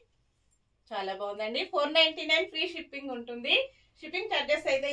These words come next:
ఏమీ లేవండి. ఫస్ట్ వన్ శారీ కాఫీ కలర్, నెక్స్ట్ శారీ మంచి బ్లాక్ కలర్ అండి, నెక్స్ట్ పింక్ కలర్. ఏ శారీ అయినా only ఫోర్ నైంటీ నైన్ ఫ్రీ షిప్పింగ్.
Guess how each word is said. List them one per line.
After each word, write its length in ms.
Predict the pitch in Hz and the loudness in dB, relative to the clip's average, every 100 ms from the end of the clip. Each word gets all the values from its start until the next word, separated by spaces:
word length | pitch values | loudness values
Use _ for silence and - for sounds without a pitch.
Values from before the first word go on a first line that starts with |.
| 262 | 0
ఏమీ 160 | 254 262 | 0 0
లేవండి. 340 | 262 262 269 415 466 | 0 0 0 0 0
ఫస్ట్ 200 | 247 240 | -6 -6
వన్ 100 | 240 240 | -8 -2
శారీ 180 | 254 277 | -2 -2
కాఫీ 260 | 285 294 370 359 | -4 -2 -2 0
కలర్, 300 | 320 339 508 - - - - 233 | 4 6 4 -4 -20 -20 -20 -4
నెక్స్ట్ 220 | 233 233 277 | -4 -4 -4
శారీ 260 | 285 269 294 466 554 - - - - - - | 4 4 8 6 6 -4 -18 -18 -16 -14 -14
మంచి 260 | 220 233 - 233 | -10 -8 -8 -2
బ్లాక్ 320 | 254 240 262 | 4 4 4
కలర్ 260 | 269 233 233 | 2 4 4
అండి, 220 | 233 233 302 554 - - - - - - - - - - 240 | 2 6 6 6 2 -6 -8 -8 -8 -6 -8 -8 -8 -6 0
నెక్స్ట్ 260 | 254 - - - - | 0 0 -6 -6 -4
పింక్ 260 | 262 269 294 311 | -2 -2 -2 4
కలర్. 320 | 277 269 320 - - - - - - - - - - - | 6 8 8 4 -6 -12 -12 -12 -14 -14 -12 -12 -10 0
ఏ 40 | 247 277 | 2 6
శారీ 220 | 262 269 | 8 10
అయినా 200 | 269 269 294 277 240 | 8 6 2 2 0
only 340 | 247 262 269 285 - | 0 2 2 0 0
ఫోర్ 280 | 269 262 269 277 | 2 4 4 4
నైంటీ 300 | 254 247 262 254 | 2 2 -4 0
నైన్ 200 | 269 330 330 | 2 2 -2
ఫ్రీ 120 | 240 240 - | -2 -2 -2
షిప్పింగ్. 440 | 269 294 330 554 | -6 0 0 0